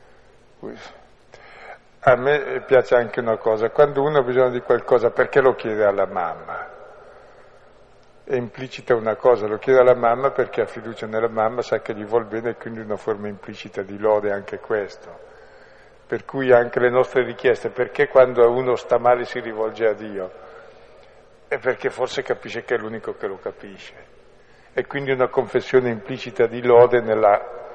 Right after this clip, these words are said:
bontà e nella grandezza di Dio, quindi poi alla fine va bene tutto. E però è importante che arriviamo al di là, eh, di che tutto va bene, a vedere qual è il punto d'arrivo, perché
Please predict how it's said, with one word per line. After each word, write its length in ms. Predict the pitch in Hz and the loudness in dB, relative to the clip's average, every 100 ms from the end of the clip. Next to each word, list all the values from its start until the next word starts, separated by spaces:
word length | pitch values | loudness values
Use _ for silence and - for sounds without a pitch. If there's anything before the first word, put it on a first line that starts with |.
| - - - - - - | -18 -20 -20 -20 -20 -18
bontà 540 | 110 113 110 104 117 | -4 -2 -2 2 6
e 60 | 117 | 6
nella 260 | 113 107 104 | 4 0 2
grandezza 560 | 107 104 110 107 - | 2 0 -2 -4 -4
di 140 | 107 107 | -10 -10
Dio, 260 | 113 113 | -2 -2
quindi 360 | - 131 120 113 - - - - | -2 -8 -8 -12 -16 -20 -20 -4
poi 160 | 143 139 | 4 6
alla 140 | 127 | 6
fine 280 | - 147 135 | 0 0 2
va 140 | 120 | 4
bene 340 | 117 117 117 110 | 2 -2 -4 -8
tutto. 520 | 123 104 - 101 - - - - - - - - - - - | -12 -14 -10 -10 -10 -16 -20 -20 -20 -20 -20 -20 -20 -20 -4
E 140 | 160 | -4
però 340 | 151 160 160 180 | 2 8 10 10
è 100 | 170 | 6
importante 800 | 160 - 151 - 151 151 156 | 2 0 0 4 4 4 0
che 140 | 135 139 | 2 4
arriviamo 800 | 127 123 120 123 120 120 120 127 | 4 2 6 8 8 6 2 2
al 300 | - 110 110 | 2 2 0
di 180 | 117 110 | -10 2
là, 380 | 117 123 - - - - - - - | 6 6 4 -8 -16 -18 -18 -18 -18
eh, 360 | - - - - | -18 -18 -18 -18
di 80 | - | -18
che 180 | - - | -18 -18
tutto 320 | - 131 - | -12 -2 0
va 140 | 113 117 | 4 2
bene, 380 | 113 117 117 117 | 2 -2 0 -4
a 40 | |
vedere 540 | 107 107 113 110 110 - - - - - | -4 -4 -4 -2 -4 -6 -20 -20 -20 -14
qual 200 | - 120 | -2 2
è 60 | 120 | 4
il 160 | 120 | 2
punto 380 | - 131 117 117 | -4 -14 -8 -6
d'arrivo, 540 | 107 110 104 107 101 101 | 0 0 0 -8 -6 -6
perché 480 | - 98 - 98 | -6 -8 -4 -6